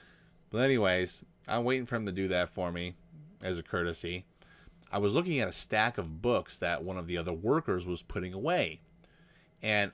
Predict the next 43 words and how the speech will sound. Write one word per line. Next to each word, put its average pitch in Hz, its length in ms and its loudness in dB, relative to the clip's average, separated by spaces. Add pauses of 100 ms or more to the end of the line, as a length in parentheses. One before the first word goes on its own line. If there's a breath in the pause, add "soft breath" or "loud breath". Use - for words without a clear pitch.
(120)
under 180 280 0
one 117 240 -2
of 95 100 -4
the 90 80 -4
s-, - 160 -6 (140)
piles 123 560 -2
was 95 240 -4
this 85 160 -4
big, 131 340 -2
thick, - 500 -6 (100)
uh, 78 280 -14 (300)
book 117 260 -2
that 82 180 -8
said 85 260 -6
Christian 104 600 -6
rock 123 360 -2 (140)
music. 82 480 -12 (160)
And 92 300 -10
basically 127 300 -2
it 104 40 -4
just 107 160 -6
had 85 160 -6
sheet - 320 -6
music 85 360 -8
of 80 100 -8
various 80 360 -8
songs. 110 480 0 (760 loud breath)
And 110 140 2
I 98 100 4
chuck-, 170 440 0
I 98 100 2
pulled 175 280 4
it 110 80 4
out, 92 420 4 (260)
and 110 120 2
I 131 80 4
didn't 196 140 6
even 113 160 -2
say 127 320 0
anything. 87 520 -4
I 104 120 -4
just 110 260 -4
chuckled. 87 680 -2